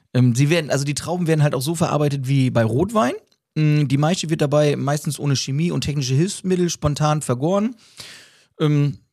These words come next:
es sind also meistens auch Naturweine. Mm, dadurch, ähm, weil sie halt auch nicht, ähm, geklärt beziehungsweise ge-,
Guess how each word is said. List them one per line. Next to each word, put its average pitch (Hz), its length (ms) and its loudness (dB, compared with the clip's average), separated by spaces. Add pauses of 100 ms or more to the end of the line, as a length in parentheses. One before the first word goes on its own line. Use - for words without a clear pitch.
(1040)
es 123 120 -4
sind 151 140 -4
also 123 180 0
meistens 127 300 -2
auch 110 120 -6
Naturweine. 107 840 -2
Mm, 120 720 -2 (760)
dadurch, 143 600 -4
ähm, 123 340 -4
weil 127 120 -2
sie 131 120 0
halt 135 140 0
auch 123 160 -8
nicht, 143 300 -8
ähm, 117 460 -2 (140)
geklärt 135 400 -2
beziehungsweise 127 540 -2
ge-, 110 420 -2